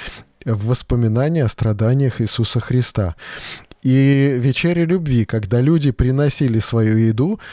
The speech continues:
накрывали общий стол и просто ели вместе. И часто это сопутствовало, вот, э,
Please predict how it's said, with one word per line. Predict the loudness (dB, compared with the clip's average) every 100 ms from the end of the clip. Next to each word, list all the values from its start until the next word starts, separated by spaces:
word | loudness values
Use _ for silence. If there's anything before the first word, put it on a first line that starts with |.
| -18 -2
накрывали | -2 0 0 2 2
общий | 2 2 0 0 -2
стол | -2 -2 0 -2 -4
и | -2
просто | 0 0 0 -2
ели | 0 2 2 2
вместе. | 2 2 2 0 -4 -8 -8 -12 -16 -16 -20 -10
И | -6 -2
часто | -2 -4 -4
это | -2 -2
сопутствовало, | -2 -4 -4 -6 -2 -2 0 0
вот, | -2 -2 -6
э, | -4 -4